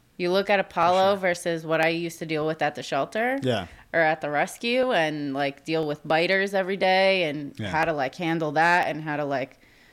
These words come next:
Speaker 1: approach them and how
Speaker 2: So
Speaker 1: to
Speaker 2: probably a lot of frustrated dogs, non-fulfilled dogs.
Speaker 1: Ninety-five percent
Speaker 2: That,
Speaker 1: of
Speaker 2: that
Speaker 1: them are
Speaker 2: rescue should
Speaker 1: frustrated.
Speaker 2: all learn how to bike ride and, and teach dogs how to do, like, the mushing stuff.
Speaker 1: Yep.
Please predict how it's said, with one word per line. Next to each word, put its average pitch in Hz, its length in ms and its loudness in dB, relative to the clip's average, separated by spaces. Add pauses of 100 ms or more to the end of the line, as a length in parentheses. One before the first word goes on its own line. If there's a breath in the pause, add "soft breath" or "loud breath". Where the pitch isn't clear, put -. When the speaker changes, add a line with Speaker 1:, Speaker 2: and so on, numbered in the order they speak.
(140 soft breath)
Speaker 1:
approach 185 520 -2
them 175 400 2
and 151 200 0
how 147 200 -6
Speaker 2:
So 156 120 6
Speaker 1:
to 135 60 2
Speaker 2:
probably 160 160 8
a 156 60 8
lot 151 120 6
of 143 60 -2
frustrated 143 340 2
dogs, 139 380 -2 (260)
non-fulfilled 127 560 0
dogs. 135 220 2
Speaker 1:
Ninety-five 214 1040 4
percent 156 300 0
Speaker 2:
That, 147 80 4
Speaker 1:
of 135 60 -4
Speaker 2:
that 147 120 8
Speaker 1:
them 151 80 6
are 156 40 10
Speaker 2:
rescue 147 260 6
should 143 180 2
Speaker 1:
frustrated. 135 240 10
Speaker 2:
all 139 100 12
learn 135 220 8
how 131 120 6
to 120 60 6
bike 120 280 0
ride 127 300 4
and, 120 440 0
and 113 560 0
teach 120 240 -2
dogs 113 300 0
how 113 80 2
to 107 100 -4
do, 117 140 0
like, 107 160 -2
the 104 80 -8
mushing 107 400 -4
stuff. - 360 -10
Speaker 1:
Yep. 170 240 -2